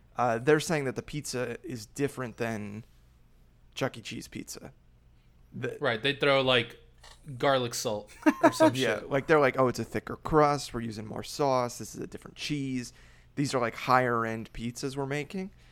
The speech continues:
Speaker 1: and then we're gonna, we might add these to the Chuck E. Cheese menu, but right now we're selling them as our new venture, Pasquale's Pizza and Wings."
Speaker 2: Yeah, we're not taking advantage of this pandemic at all,
Speaker 1: No.
Speaker 2: guys.
Speaker 1: <laughs>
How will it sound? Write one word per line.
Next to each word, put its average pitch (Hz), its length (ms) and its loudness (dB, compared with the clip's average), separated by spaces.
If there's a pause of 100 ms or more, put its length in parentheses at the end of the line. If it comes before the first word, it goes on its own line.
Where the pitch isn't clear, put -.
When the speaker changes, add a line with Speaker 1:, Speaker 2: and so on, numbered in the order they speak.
(220)
Speaker 1:
and 127 180 -4
then 113 140 -4
we're 120 100 -2
gonna, 113 340 -4
we 123 140 -6
might 120 220 -2
add 107 240 0
these 107 200 -10
to - 80 -12
the 104 100 -8
Chuck 101 240 -10
E. - 20 -18
Cheese 120 340 -6
menu, 98 200 -12
but 98 120 -10
right 107 120 -4
now 101 100 -6
we're 104 120 -10
selling 104 300 -6
them 104 140 -10
as - 320 -10 (420)
our 131 120 4
new 143 260 0
venture, 101 400 -6
Pasquale's - 680 -4
Pizza - 300 -14
and - 140 -14
Wings." 117 440 -10 (1040)
Speaker 2:
Yeah, 151 160 0
we're 131 120 -2
not 165 140 0
taking 123 200 -2
advantage 107 440 -4
of 104 60 -4
this 98 120 -8
pandemic 104 460 -2
at 101 80 -4
all, 110 160 2
Speaker 1:
No. 92 140 -6
Speaker 2:
guys. - 220 -10 (680)
Speaker 1:
<laughs> 208 100 -6